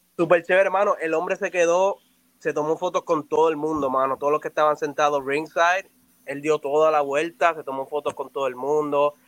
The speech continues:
autógrafo, el hombre se portó súper chévere, mano. Definitivamente,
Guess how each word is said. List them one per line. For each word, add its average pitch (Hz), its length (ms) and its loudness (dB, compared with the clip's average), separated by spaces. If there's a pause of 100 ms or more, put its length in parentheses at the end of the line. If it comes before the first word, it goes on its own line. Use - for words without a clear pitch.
(240)
autógrafo, 147 880 0
el 139 60 2
hombre 143 220 0
se 151 120 -4
portó 143 580 0 (100)
súper 139 320 -10
chévere, 139 340 -2
mano. 131 320 -2
Definitivamente, 170 1000 0